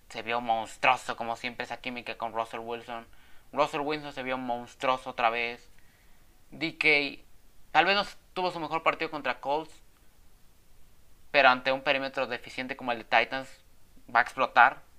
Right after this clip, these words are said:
Gerald Everett como ese tight end se vio bien. Will Disley como otro tight end se vio bien. Chris Carson como ese toro, sin duda. Ese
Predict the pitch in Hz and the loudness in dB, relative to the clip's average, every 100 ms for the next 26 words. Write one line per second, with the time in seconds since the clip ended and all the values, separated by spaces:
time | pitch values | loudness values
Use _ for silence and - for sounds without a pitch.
0 | - - - - - 147 156 151 160 165 | -20 -20 -20 -20 2 10 12 12 8 6
1 | 160 160 - - 131 123 123 143 - 139 | 4 2 -2 -8 -6 -4 -4 -6 0 2
2 | 131 135 196 175 123 117 147 - - - | 4 0 -2 -2 0 0 -2 -8 -20 -20
3 | - - - - 143 156 143 151 143 143 | -20 -20 -20 -16 -8 -6 -4 -6 -6 -8
4 | 135 131 117 - 120 117 120 170 143 110 | -6 -6 -4 0 0 0 -6 -8 -6 -4
5 | 113 120 131 - - - - - 156 151 | -4 -6 -8 -20 -20 -18 -20 -6 -2 0
6 | - 147 147 139 131 139 143 135 - 135 | 6 4 4 -8 -4 -4 -4 -4 2 4
7 | 147 135 127 127 120 123 127 131 - - | 4 2 0 -8 -10 -8 -8 -8 -16 -20
8 | - - - - - - - - - - | -20 -20 -20 -20 -20 -20 -20 -20 -20 -20
9 | - - - - 135 143 - | -20 -20 -20 -12 -2 -2 -2